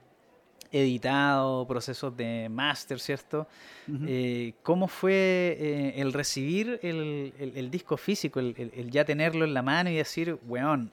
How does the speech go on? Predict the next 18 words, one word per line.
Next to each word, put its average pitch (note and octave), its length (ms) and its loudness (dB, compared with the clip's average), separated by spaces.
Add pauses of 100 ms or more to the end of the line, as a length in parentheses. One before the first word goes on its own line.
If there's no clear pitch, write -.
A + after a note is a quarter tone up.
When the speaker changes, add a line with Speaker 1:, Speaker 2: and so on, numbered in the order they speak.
Speaker 1:
esto E3+ 400 -4
lo F3+ 120 4
logré C3+ 300 2
en F#3+ 140 0
Speaker 2:
<laughs> - 140 -18
Speaker 1:
plena F3 240 0
pandemia, D3+ 600 0
váyanse D3+ 460 -2
toda D3 240 2
la D#3+ 100 2
concha E3 400 -4
a - 40 -4
su - 160 -8
madre, C#3+ 400 -2
weón"? A2 200 -16 (220)
Speaker 2:
<laughs> - 1000 -16
Mira, A#2 200 -4
te, A2 100 -6